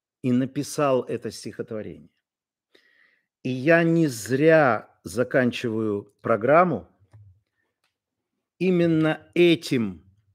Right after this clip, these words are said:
этими его стихами,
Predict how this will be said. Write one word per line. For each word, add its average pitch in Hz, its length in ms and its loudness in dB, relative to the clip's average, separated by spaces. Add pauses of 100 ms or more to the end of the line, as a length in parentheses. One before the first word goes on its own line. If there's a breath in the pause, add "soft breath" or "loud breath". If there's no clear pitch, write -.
(2250)
этими 156 380 -2
его 120 200 -4
стихами, - 540 -12